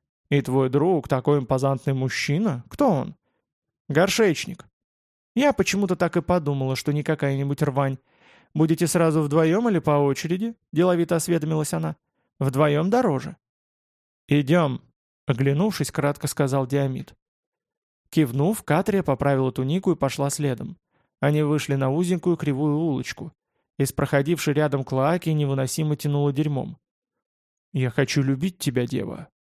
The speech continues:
остановившись, заявил Диамид. Куртизанка нагнулась и с готовностью задрала подол. Юноша засмеялся. «Нет, не здесь, не у клоаки. И позже. Моему другу, горшечнику, в прошлый раз очень понравилась твоя подружка, Кара.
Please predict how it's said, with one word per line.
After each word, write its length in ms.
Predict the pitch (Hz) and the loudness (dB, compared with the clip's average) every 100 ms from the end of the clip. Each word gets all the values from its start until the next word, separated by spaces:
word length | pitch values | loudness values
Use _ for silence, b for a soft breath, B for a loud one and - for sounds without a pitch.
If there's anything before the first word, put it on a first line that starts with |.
| _ _ _ | _ _ _
остановившись, 720 | - - 143 139 143 180 143 120 | -4 0 0 0 0 0 -2 -2
заявил 340 | 135 131 131 | -2 -2 -2
Диамид. 460 | 123 131 127 - - _ _ _ _ _ | -2 -2 -4 -10 -18 _ _ _ _ _
Куртизанка 580 | - - 143 147 131 139 | -2 0 2 2 0 -2
нагнулась 580 | 131 127 135 180 196 139 | -2 0 0 0 0 -2
и 40 | |
с 60 | 123 | -2
готовностью 600 | 143 - 127 165 - 170 | -2 0 -2 -2 -2 -2
задрала 440 | 151 143 131 120 | 0 0 0 -2
подол. 500 | - 160 151 - - _ _ _ _ | -2 -2 -4 -8 -12 _ _ _ _
Юноша 420 | 160 160 160 151 160 | 2 2 2 2 2
засмеялся. 840 | 156 - 190 190 139 131 - 175 _ _ _ _ | 0 2 2 2 0 -2 -8 -12 _ _ _ _
«Нет, 400 | 139 156 185 190 | 0 2 2 2
не 140 | 196 185 | 2 2
здесь, 360 | 151 160 147 | 2 2 2
не 80 | 156 | 0
у 80 | 156 | 0
клоаки. 560 | 165 165 143 135 147 - _ | 0 2 0 -4 -12 -16 _
И 80 | 160 | -4
позже. 560 | - 135 123 156 165 - _ - | 0 0 0 -4 -12 -16 _ -2
Моему 260 | 143 147 151 | 0 2 2
другу, 320 | 190 190 131 | 0 0 0
горшечнику, 680 | 135 139 143 127 - - - | 0 0 -2 -2 -4 -8 -10
в 100 | - | -2
прошлый 380 | 147 147 156 156 | 0 0 2 2
раз 220 | 160 147 | 2 0
очень 260 | 151 143 | -2 -4
понравилась 560 | 131 147 151 147 151 139 | -2 0 0 0 0 -2
твоя 220 | 147 143 | -2 0
подружка, 520 | 135 170 165 127 - - | 0 0 -2 -4 -8 -4
Кара. 420 | 170 151 - - | 0 0 -2 -10